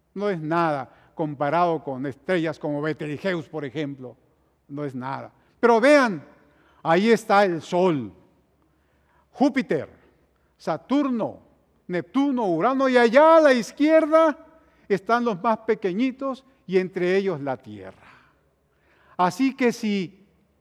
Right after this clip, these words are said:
hubiese que valorar el planeta Tierra por su tamaño, pues no hay mucha argumentación. Sin embargo, sin embargo,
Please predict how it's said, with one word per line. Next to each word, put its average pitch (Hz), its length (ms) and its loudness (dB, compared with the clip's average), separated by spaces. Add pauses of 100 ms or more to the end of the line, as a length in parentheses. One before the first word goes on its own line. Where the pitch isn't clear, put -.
(1300)
hubiese 254 360 -2
que 262 140 -2
valorar 247 440 4
el 247 100 -2
planeta 220 500 -2
Tierra 170 580 -4 (640)
por 196 180 -2
su 202 120 -6
tamaño, 165 720 -2 (1900)
pues - 640 -6 (680)
no 156 160 -4
hay 190 120 0
mucha 175 340 -6
argumentación. 120 880 -10 (1700)
Sin 294 240 2
embargo, 196 640 0 (1500)
sin 151 200 -8
embargo, 117 460 -12